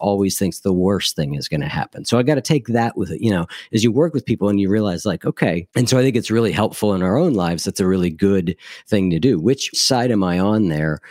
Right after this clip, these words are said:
And let me, if I wanna be more accurate in my looking at what might happen, I need to know where my biases are and adjust for them.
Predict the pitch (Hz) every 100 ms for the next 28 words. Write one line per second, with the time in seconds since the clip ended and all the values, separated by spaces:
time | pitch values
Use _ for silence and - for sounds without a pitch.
0 | - - 107 95 107 - 104 95 90 -
1 | _ - 104 104 123 110 101 98 85 -
2 | - 131 190 - 73 53 67 _ _ _
3 | _ _ _ _ - 101 92 87 80 82
4 | 82 90 92 85 - 87 80 80 73 73
5 | 71 71 69 92 90 90 - 85 85 87
6 | 95 90 87 87 85 82 80 73 80 90
7 | 85 - 82 71 78 73 76 73 - 67
8 | - - - - -